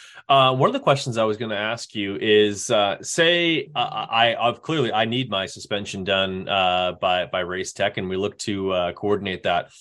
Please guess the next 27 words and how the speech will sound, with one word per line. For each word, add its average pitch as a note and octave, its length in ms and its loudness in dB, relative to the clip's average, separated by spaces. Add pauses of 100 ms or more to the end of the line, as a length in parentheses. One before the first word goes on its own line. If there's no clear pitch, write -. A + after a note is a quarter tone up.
(200)
before G#2 580 4
the F#2+ 100 -8
season G2 320 -4
starts F#2+ 320 0
for G2 140 -6
me G#2 240 0
in, F#2+ 200 -6
in F2+ 260 -10
early, F#2+ 280 -4
early F#2 300 -2
May. G#2 420 0 (320)
Uh, A2+ 320 4
but A2+ 160 -4
what C3+ 160 2
are B3 60 -2
some B3 160 -2
of F#3+ 60 -2
the D#3 60 -2
questions A#2+ 680 -4
that G#2+ 360 2
cus-, A2+ 360 -10
customers A#2+ 520 0
should A2+ 240 0
be A2 140 2
asking G#2+ 640 -2
their, G#2 720 2
uh, F#2+ 380 0